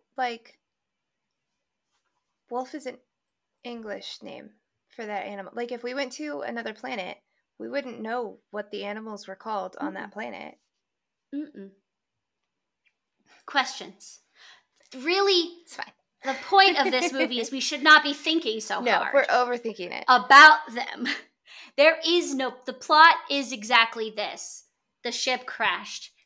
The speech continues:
Speaker 2: There's aliens. They are fighting each other. We are caught in the middle. We are stupid, dumb humans, but somehow heroic.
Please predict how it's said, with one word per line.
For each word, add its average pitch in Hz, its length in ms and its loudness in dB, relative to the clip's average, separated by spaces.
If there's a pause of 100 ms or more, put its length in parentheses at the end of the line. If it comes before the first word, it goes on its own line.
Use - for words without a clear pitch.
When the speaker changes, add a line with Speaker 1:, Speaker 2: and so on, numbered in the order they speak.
Speaker 2:
There's 220 200 -6 (120)
aliens. 254 840 -4 (380)
They 226 140 -2
are 208 160 2
fighting 233 540 -4
each 240 260 -10
other. 220 460 -2 (260)
We 277 320 -2
are 269 140 4
caught 254 320 4
in 233 60 -6
the 214 40 -8
middle. 214 560 -4
We 226 140 -6
are 214 80 0
stupid, 262 520 -4
dumb 247 280 2
humans, 196 800 -10 (500)
but 220 180 -6
somehow 277 500 4
heroic. 202 720 -6